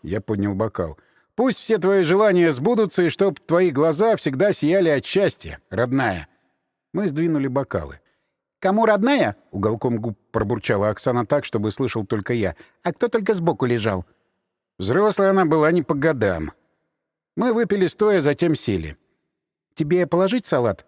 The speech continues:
спросила Любаша. «Погоди, это ещё не всё!» Я полез в карман, достал футляр и положил на стол перед Любашей. «Открой!» «Это что?» — дрогнувшим голосом спросила Любаша и растерянно посмотрела мне в глаза.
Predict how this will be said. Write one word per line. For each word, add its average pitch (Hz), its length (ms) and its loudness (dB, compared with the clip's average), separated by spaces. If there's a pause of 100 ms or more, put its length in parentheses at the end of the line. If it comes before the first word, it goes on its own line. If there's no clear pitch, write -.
(160)
спросила 131 460 -4
Любаша. 98 500 -6 (340)
«Погоди, 156 440 0
это 131 200 0
ещё 160 220 2
не 165 140 2
всё!» 95 340 -2 (560)
Я 196 220 -2
полез 180 300 0
в - 60 -16
карман, 160 400 0
достал 143 380 0
футляр 165 560 -2 (300)
и - 80 -10
положил 135 420 0
на 190 140 2
стол 214 320 0
перед 170 220 0
Любашей. 151 600 -4 (280)
«Открой!» 147 520 0 (640)
«Это 165 640 0
что?» — - 360 -2 (560)
дрогнувшим 139 600 -2
голосом 156 400 0
спросила 127 460 -2
Любаша 151 420 -2
и 151 40 0
растерянно 165 520 0
посмотрела 139 600 -2
мне 131 140 0
в 120 60 -6
глаза. 117 420 -4